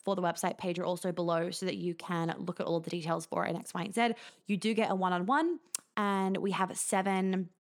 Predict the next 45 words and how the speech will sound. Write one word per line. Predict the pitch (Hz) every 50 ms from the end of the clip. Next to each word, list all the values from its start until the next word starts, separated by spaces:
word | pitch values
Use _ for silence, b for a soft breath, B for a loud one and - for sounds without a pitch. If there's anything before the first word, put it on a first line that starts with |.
| _ _ _ _ _ _ _ -
uh, | 196 190 185 180 190
group | 185 - 196 190 - -
calls | - 190 185 175 180
that | - -
go | - 180 185
for | - - 185 180 175 180 175 175 170 175 170 B B B B B _ _ _ _ - -
one | 202 214 214
and | 220 220
a |
half | 196 208 196 -
hours | 196 180 180 185 180 180 175 180 - - -
each, | - 262 320 339 - - - - -
where | 214 202 190
we | 196 190
do | 185 - 185 185
all | 185 - 180 185 185
of | 185 175
the | 185
trauma | 175 - - 190 180 175
healing | 175 170 185 170 170 170 175
and | 170 170
everything | 165 - 175 165 170 175 170 165 170 - -
as | 170 170 180 180 165 170
well. | 254 320 302 220 - - b b b b -
So | - - - 233
if | 233 - 220 -
you | 240 240
have | 233 233
been | 233 226
waiting | 214 208 214 233 240
to | - -
join, | 226 - 220 202 190 196 214 269 339 320 302 - _ _ _ -
it | 214 214
is | 208 -
open, | - 202 202 - 208 233 262 269
and | 233
I'm | 190 185 190
so | 190 - - 185 247
excited | 285 - - 254 214 226 220 220 220 220 -
to | - 226
jump | 190 - 202 196 190 -
into | - 202 202 202 - - 208 196 185 - -
this | 180 175 196 196 190 - 208
next | 196 180 - - -
round | 185 175 175 180 196 240 294 294